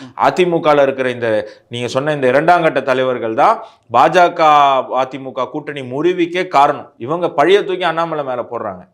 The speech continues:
Speaker 1: ம்.
Speaker 2: இவங்கெல்லாம் நல்லா ட்ரிகர் பண்ணிட்டு அவர்கிட்ட வாங்கி கட்டிக்கிட்டு அவர் நல்லா தருவாருன்னு தெரியும்.
Speaker 1: ம்.
Speaker 2: நீங்க ஒண்ணு கொடுத்தீங்கன்னா அவர் நாலு மடங்கு ரிட்டர்ன் தருவாருன்னு தெரியும். அது நல்லதா இருந்தாலும் கெட்டதா இருந்தாலும் ரிட்டர்ன் அப்படி வரும்னு நம்ம எல்லாருக்குமே தெரிஞ்ச விஷயம் தான். தெரிஞ்சே இவங்க பேசுறாங்கன்னா
Speaker 1: ம்.
Speaker 2: இந்த கூட்டணி முறிவு காரணமே அவர்தான்.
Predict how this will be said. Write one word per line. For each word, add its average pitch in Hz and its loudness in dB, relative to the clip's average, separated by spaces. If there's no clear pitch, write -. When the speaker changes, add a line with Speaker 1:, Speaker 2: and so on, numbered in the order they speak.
Speaker 1:
ம். - -16
Speaker 2:
இவங்கெல்லாம் 160 0
நல்லா 170 0
ட்ரிகர் 170 -2
பண்ணிட்டு 135 -2
அவர்கிட்ட 143 0
வாங்கி 143 -2
கட்டிக்கிட்டு 107 -12
அவர் 135 0
நல்லா 151 0
தருவாருன்னு 151 0
தெரியும். 117 -8
Speaker 1:
ம். 117 -20
Speaker 2:
நீங்க 135 -4
ஒண்ணு 156 -4
கொடுத்தீங்கன்னா 156 -4
அவர் 160 0
நாலு 135 0
மடங்கு 139 -4
ரிட்டர்ன் 131 -6
தருவாருன்னு 113 -6
தெரியும். 95 -14
அது 113 -6
நல்லதா 135 2
இருந்தாலும் 135 -2
கெட்டதா 123 -4
இருந்தாலும் 120 -4
ரிட்டர்ன் 120 -4
அப்படி 104 -6
வரும்னு 110 -4
நம்ம 113 -10
எல்லாருக்குமே 113 -2
தெரிஞ்ச 110 -8
விஷயம் 87 -16
தான். 90 -20
தெரிஞ்சே 180 4
இவங்க 170 -2
பேசுறாங்கன்னா 131 -8
Speaker 1:
ம். - -20
Speaker 2:
இந்த 117 -2
கூட்டணி 180 0
முறிவு 190 4
காரணமே 180 0
அவர்தான். 120 -4